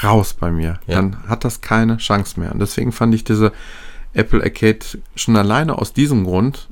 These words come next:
Speaker 1: ähm, hoffe ich wirklich, dass sich das für die Entwickler lohnt. Das
Speaker 2: Und
Speaker 1: hoffe ich
Speaker 2: auch
Speaker 1: wirklich.
Speaker 2: dieses Werbefreie finde ich auch sehr angenehm, weil meine Kinder spielen öfter mal irgendwelche Sachen und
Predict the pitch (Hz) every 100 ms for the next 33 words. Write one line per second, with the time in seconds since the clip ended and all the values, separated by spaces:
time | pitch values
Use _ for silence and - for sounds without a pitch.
0 | - 113 104 110 107 101 - - - -
1 | - - - - - 139 110 123 123 -
2 | 107 110 107 - - 104 101 98 104 104
3 | 98 87 82 - - - 104 95 92 78
4 | - 82 - - - - 92 82 76 95
5 | 98 80 - 82 80 92 87 80 78 80
6 | 78 82 85 87 85 85 82 85 82 98
7 | 90 85 - 90 - - 92 82 - 80
8 | 92 76 92 85 92 101 87